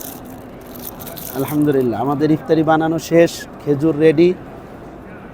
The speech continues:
গাওয়া রেডি, এখন শুধু খাওয়া, পানিও রেডি।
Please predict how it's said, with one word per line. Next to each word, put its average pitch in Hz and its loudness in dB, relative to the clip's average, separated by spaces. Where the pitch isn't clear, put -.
গাওয়া 160 10
রেডি, 143 4
এখন 143 0
শুধু 165 0
খাওয়া, 147 8
পানিও 160 4
রেডি। 156 2